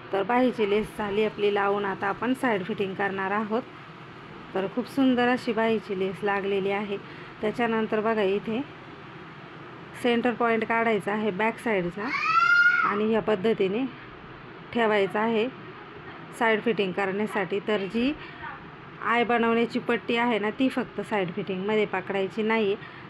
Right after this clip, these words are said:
सरळ अगदी व्यवस्थित अशी side fitting येते. वरपर्यंत मी टीप मारून घेतलेली आहे, तुम्ही पाहू शकता टीप मारून झालेली आहे वरपर्यंत.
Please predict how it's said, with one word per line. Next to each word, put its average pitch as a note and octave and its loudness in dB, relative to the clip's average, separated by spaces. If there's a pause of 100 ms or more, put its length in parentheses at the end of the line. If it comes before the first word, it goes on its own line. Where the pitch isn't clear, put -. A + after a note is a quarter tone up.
सरळ A#3+ 4
अगदी A3+ 2
व्यवस्थित A#3 2
अशी A#3 0
side G3 2
fitting F#3 -2
येते. F#3 -2 (380)
वरपर्यंत A#3 2
मी A3+ 2
टीप A3+ -2
मारून A3 2
घेतलेली F3+ 2
आहे, G#3 -2
तुम्ही G#3 -2
पाहू A3 0 (100)
शकता F#3+ -6 (520)
टीप A#3 -2
मारून A3+ 2
झालेली F#3+ 4
आहे G#3+ 0
वरपर्यंत. F#3+ -2